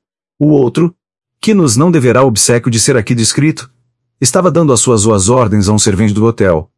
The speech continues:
quando ouviu a voz do seu amigo. "Ana Helena!" Bravíssimo.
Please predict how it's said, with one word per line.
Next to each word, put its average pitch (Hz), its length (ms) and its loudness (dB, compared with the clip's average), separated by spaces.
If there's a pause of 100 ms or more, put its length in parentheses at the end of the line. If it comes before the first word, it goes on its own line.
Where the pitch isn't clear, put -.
(140)
quando 151 260 0
ouviu 123 280 2
a 120 40 2
voz 104 280 0
do 92 100 -6
seu 101 240 0
amigo. 90 460 -2 (680)
"Ana 104 180 2
Helena!" 113 460 2 (760)
Bravíssimo. 92 600 -4